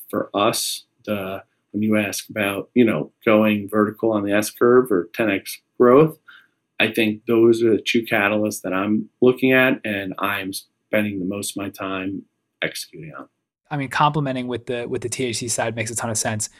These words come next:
Speaker 2: When you think about, like, doubling down, tripling down, putting a lot of resource allocation there, is it just that there's a broader base of people that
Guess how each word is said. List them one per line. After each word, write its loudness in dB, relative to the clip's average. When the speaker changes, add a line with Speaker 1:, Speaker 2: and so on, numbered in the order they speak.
Speaker 2:
When -2
you -4
think -2
about, -2
like, -8
doubling -4
down, -6
tripling -8
down, -4
putting -6
a -4
lot -2
of -4
resource -6
allocation -8
there, -2
is 2
it -4
just -2
that -8
there's -4
a -6
broader -2
base -4
of -14
people -8
that -6